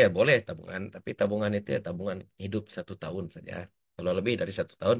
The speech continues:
pakailah duit itu untuk, untuk haji, untuk umrah. Enak. Masalah dosa, wallahu a'lam. Nggak ragu juga saya jawab. Apakah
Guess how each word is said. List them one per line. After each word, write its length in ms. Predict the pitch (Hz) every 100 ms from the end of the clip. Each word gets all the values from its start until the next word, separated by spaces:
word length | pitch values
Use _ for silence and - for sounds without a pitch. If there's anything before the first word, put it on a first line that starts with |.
| -
pakailah 300 | - 110 110
duit 140 | 95 92 87
itu 120 | 110 92
untuk, 220 | - 135 - _ _ _ _ _ _ _ -
untuk 500 | 90 92 90 90 87 -
haji, 400 | 90 85 87 87
untuk 120 | - -
umrah. 280 | 78 80 - 90
Enak. 160 | 110 - - - - _ _ _ _ _ _ _ _ _ _ _ _ _ _ _ _ _ _ _ _ - - - _ _
Masalah 240 | 85 92 95
dosa, 180 | 90 - 101
wallahu 240 | 82 80 82 80
a'lam. 120 | - _ _
Nggak 140 | 78 85
ragu 180 | 87 90
juga 120 | 85 85
saya 120 | - 76
jawab. 140 | 78 - _ _ _ _ _ _ _ -
Apakah 300 | - 95 104